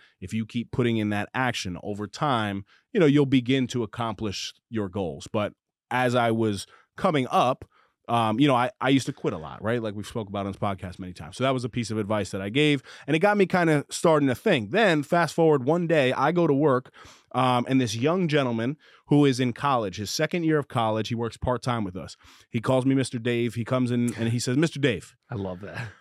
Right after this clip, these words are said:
Speaker 1: I have a really good opportunity. Um, you know, I can go study abroad. What do you think about it?" I said, "Wow, man, like, that's one of my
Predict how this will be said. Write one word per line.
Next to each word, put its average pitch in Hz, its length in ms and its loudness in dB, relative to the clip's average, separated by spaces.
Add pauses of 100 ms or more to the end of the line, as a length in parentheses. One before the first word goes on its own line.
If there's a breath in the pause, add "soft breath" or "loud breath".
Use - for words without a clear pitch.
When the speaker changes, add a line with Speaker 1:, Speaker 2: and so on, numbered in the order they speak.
(160 loud breath)
Speaker 1:
I 143 80 0
have 175 100 4
a 180 60 8
really 185 240 8
good 180 160 4
opportunity. 147 840 2 (240 loud breath)
Um, 120 680 2 (600)
you 151 100 4
know, 147 140 4
I 139 100 2
can 151 140 0
go 139 120 4
study 120 420 -2
abroad. 139 360 4
What 110 140 -2
do 127 60 2
you 135 60 0
think 240 220 -2
about 87 260 -10
it?" 82 140 -18
I - 80 -10
said, - 180 -8
"Wow, 107 280 0
man, 101 260 -6
like, 98 240 -10 (280)
that's 131 240 -2
one 120 180 0
of 113 60 -2
my 107 180 -4